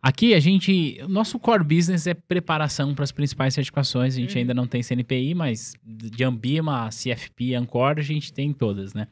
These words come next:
Speaker 2: Legal.
Speaker 1: E aí, eu sempre falo pros alunos, "Olha, você está estudando pra tirar uma certificação profissional de mercado financeiro."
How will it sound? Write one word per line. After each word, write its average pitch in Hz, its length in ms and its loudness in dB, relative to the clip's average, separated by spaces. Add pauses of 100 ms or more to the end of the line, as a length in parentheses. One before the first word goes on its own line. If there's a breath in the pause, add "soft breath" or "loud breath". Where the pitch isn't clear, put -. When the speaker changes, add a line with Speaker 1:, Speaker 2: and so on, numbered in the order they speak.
(100)
Speaker 2:
Legal. 175 380 -4 (500)
Speaker 1:
E 180 100 8
aí, 202 300 4
eu 175 140 2
sempre 254 480 2
falo 165 340 4
pros 156 200 0
alunos, 120 360 4
"Olha, 113 400 2
você 123 240 -4
está 165 240 -2
estudando 135 400 0
pra 131 140 -4
tirar 127 180 -2
uma 120 100 -2
certificação 135 640 -4
profissional 135 560 -2
de 135 80 -4
mercado 139 320 -4
financeiro." 127 580 2